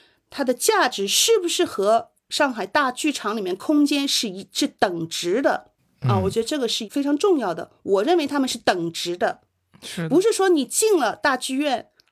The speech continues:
Speaker 1: 你看东西就更好，质量就更高，
Speaker 3: 嗯。
Speaker 1: 而是你看了之后有什么用处？啊，而且这种，呃，所谓的这种表演，像我们现在做的，它不是那种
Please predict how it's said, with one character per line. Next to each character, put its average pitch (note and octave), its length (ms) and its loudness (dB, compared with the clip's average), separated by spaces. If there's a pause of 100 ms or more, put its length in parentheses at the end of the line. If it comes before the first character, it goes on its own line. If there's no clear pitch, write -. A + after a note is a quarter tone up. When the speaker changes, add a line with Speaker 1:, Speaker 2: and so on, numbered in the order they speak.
(180)
Speaker 1:
你 A#3 140 2
看 C4+ 280 0
东 A#3 80 4
西 A#3 60 0
就 A#3 100 -6
更 D#4 200 2
好， - 500 -10 (220)
质 - 140 -6
量 C4+ 180 2
就 C4+ 60 2
更 B3+ 300 2
高， A#3+ 320 4
Speaker 3:
嗯。 - 160 -20
Speaker 1:
而 D4+ 100 -2
是 E4 80 -6
你 A4 100 2
看 A4+ 280 0
了 G4 40 4
之 G4+ 120 -2
后 G#4 80 6
有 G#4 100 6
什 - 160 0
么 E4+ 120 6
用 G#4 460 2
处？ F3 380 -4 (460)
啊， G#3+ 200 0 (320)
而 A#3+ 160 2
且 D#4+ 120 0
这 F4 120 0
种， A#3 280 -2 (100)
呃， A#3 140 2
所 A3+ 220 0
谓 D#4+ 120 2
的 C#4+ 140 2
这 - 200 -6
种 F3+ 320 -2 (120)
表 F#3 240 4
演， B3+ 280 -2 (600)
像 A#3+ 260 -2
我 G3 80 2
们 F#3+ 140 -2
现 C4+ 140 2
在 B3 60 2
做 A#3 300 2
的， E3 220 -2 (540)
它 C#4+ 100 -2
不 A#3+ 240 -2
是 F#4 120 4
那 E4 40 6
种 F#3+ 240 -2